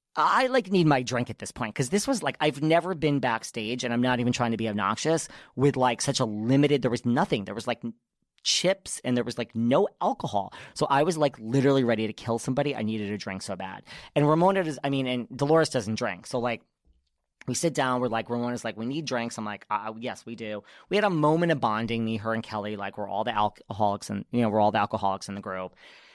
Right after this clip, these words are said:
So we, like, Ramona and I drink, not exactly the same drink, but she drinks her Grey Goose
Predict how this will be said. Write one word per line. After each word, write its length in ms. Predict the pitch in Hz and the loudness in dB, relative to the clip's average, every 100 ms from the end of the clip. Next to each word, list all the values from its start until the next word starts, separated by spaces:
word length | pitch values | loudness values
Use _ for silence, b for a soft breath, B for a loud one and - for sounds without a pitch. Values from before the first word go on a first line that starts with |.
| B | B
So 200 | - 143 | 0 2
we, 140 | 139 | 2
like, 320 | 127 120 117 - | 0 0 -2 -6
Ramona 440 | 113 117 123 196 | -2 2 4 4
and 100 | 160 | 4
I 120 | 110 | 2
drink, 460 | 110 117 117 110 - _ | 0 0 2 0 -4 _
not 320 | 180 202 196 | 0 2 2
exactly 480 | 139 110 127 120 117 | 0 0 2 2 0
the 60 | 107 | -4
same 200 | - 110 | -2 -2
drink, 220 | 110 107 | -2 -4
but 120 | - - | -4 -4
she 180 | - | -2
drinks 380 | 123 131 131 - | 0 0 0 -2
her 120 | - | -4
Grey 280 | 110 117 123 | -4 -2 -2
Goose 640 | 123 117 131 156 - - | 0 0 -2 -4 -10 -12